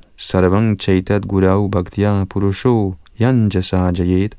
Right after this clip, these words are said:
Citat. "En person kan let opnå alle disse mål ved blot at være sin åndelige mester hengiven." Citat slut. Ellers kan en ikke-hengiven overvinde sine sanser og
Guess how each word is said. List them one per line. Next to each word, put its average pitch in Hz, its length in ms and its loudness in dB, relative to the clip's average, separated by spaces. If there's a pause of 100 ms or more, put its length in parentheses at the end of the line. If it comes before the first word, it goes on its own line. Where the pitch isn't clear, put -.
(1000)
Citat. 82 420 -4 (1040)
"En 95 100 0
person 92 440 2
kan 95 120 -2
let 95 140 4
opnå 95 380 2
alle 101 180 2
disse 110 240 0
mål 98 260 2
ved 101 100 0
blot 92 200 0
at 92 80 0
være 92 200 2
sin 92 160 -2
åndelige 92 260 2
mester 92 320 -2
hengiven." 90 640 -2 (760)
Citat - 440 -10
slut. - 320 -6 (1200)
Ellers 120 440 2
kan 104 140 2
en 98 100 2
ikke-hengiven 113 720 2
overvinde 95 460 2
sine 90 220 -2
sanser 95 680 0
og - 180 -6